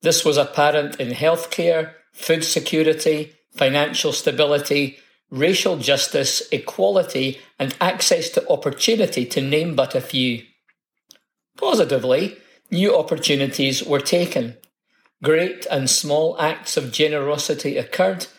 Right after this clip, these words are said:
and solidarity manifest in applause.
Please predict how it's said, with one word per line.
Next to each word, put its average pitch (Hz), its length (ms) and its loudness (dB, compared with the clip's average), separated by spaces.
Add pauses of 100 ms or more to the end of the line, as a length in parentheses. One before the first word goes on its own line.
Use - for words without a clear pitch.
(320)
and 143 160 0
solidarity 160 1000 2
manifest 160 1000 0
in 151 100 -2
applause. 123 880 -2